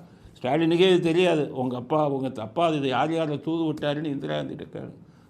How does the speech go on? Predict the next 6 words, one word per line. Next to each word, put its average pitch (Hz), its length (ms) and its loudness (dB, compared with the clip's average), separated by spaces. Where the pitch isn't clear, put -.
காலில் 208 560 8
விழுந்துடுறோம். 196 680 2
ஏதாவது 147 400 0
மாநில 214 540 4
சுயாட்சியாவது 233 640 4
மண்ணாங்கட்டியாவதுன்னாரு. 196 920 0